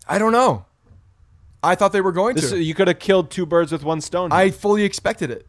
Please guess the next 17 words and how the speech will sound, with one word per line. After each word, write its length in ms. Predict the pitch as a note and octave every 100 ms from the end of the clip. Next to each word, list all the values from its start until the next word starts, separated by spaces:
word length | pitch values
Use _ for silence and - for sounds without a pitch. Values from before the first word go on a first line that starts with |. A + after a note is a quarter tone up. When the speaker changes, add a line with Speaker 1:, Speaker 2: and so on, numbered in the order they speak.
| -
Speaker 1:
I, 160 | C#3+ D3
I 80 | D3
really, 500 | C#3+ F3 E3 D3+ B2+ _ _ _ _ _ - - -
until 240 | - D#3+ G3+
you 120 | G#3
just 160 | G3+ D#3
brought 180 | F3
it 80 | D#3
up, 140 | F#3 F3+
I'd 120 | D3
forgotten 400 | D#3+ B2+ D3+ G3+
about 260 | B2+ C3 B2
it. 80 |
They 120 | A2+ B2+
haven't 320 | D#3+ G#3+ C#3
done 200 | A#2+
it, 100 | A#2